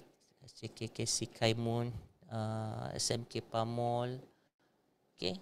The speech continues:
ah, S K Pasir Gudang, Cikgu Jannah, S K Tamu Darat Kota Belud, ah,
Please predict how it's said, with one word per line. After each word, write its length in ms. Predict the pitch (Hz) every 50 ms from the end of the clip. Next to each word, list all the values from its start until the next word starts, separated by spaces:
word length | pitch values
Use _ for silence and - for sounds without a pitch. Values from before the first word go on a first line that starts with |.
| - - -
ah, 400 | 101 110 107 107 - - - - - - - - _ _ _ _ _ _ -
S 160 | - - -
K 160 | - 113 -
Pasir 320 | - 113 - - - 113 -
Gudang, 800 | - 117 117 - 131 127 127 127 127 127 127 127 127 127 127 123 123 - _ _ _ _ _ _ -
Cikgu 320 | - - - - 113 113 -
Jannah, 480 | - 120 123 127 127 131 127 113 -
S 160 | - - -
K 160 | - - 117 -
Tamu 400 | - 120 120 120 117 120 120 117
Darat 320 | 117 117 123 120 - -
Kota 240 | - 110 - 117 113
Belud, 400 | 110 113 117 120 123 123 120 - - - _ _ _ _ _ _ _ _ _ _ _ _ _ _ _ _ _ _ _ _ _ _ -
ah, 480 | 110 110 110 107 104 - 127 131 -